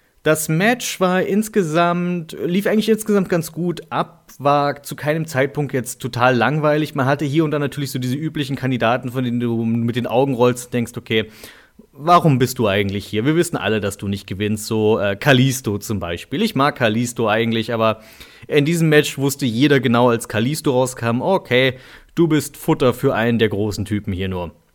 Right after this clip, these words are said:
Genauso Sami Zayn. Sami Zayn war lange im Match, aber Sami Zayn war in diesem, äh, Match eigentlich nur, ähm, die Finisher-Puppe für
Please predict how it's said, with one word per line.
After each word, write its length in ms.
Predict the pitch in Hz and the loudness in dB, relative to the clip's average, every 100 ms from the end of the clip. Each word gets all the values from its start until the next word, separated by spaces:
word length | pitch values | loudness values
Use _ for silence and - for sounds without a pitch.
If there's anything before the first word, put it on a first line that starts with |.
| _ | _
Genauso 380 | 165 151 170 147 | 0 2 2 2
Sami 360 | 135 - 139 127 | 0 2 2 2
Zayn. 280 | 107 107 110 | 4 2 4
Sami 280 | 196 226 | 4 6
Zayn 240 | 180 190 185 | 4 2 2
war 120 | 160 | 4
lange 320 | 131 135 151 | 4 2 2
im 100 | 131 | 2
Match, 260 | 117 117 - | 4 2 2
aber 140 | 135 | 0
Sami 300 | 131 165 175 | 2 2 2
Zayn 260 | 147 165 160 | 2 0 2
war 140 | 147 | 2
in 100 | 139 | 2
diesem, 420 | 131 143 156 147 | 0 0 0 0
äh, 160 | 147 135 | -2 -2
Match 280 | 127 127 123 | 0 0 0
eigentlich 260 | 135 131 | -2 -2
nur, 420 | 131 131 131 127 117 | 0 2 2 0 0
ähm, 460 | 120 117 117 110 110 123 123 - - - - | 0 0 0 -2 -8 -12 -12 -18 -20 -20 -4
die 100 | 165 | -2
Finisher-Puppe 1000 | 156 185 190 - 127 104 - 131 - 101 | 4 6 6 4 2 0 2 2 2 -4
für 580 | 92 - 123 117 113 110 | -6 -2 0 2 0 -2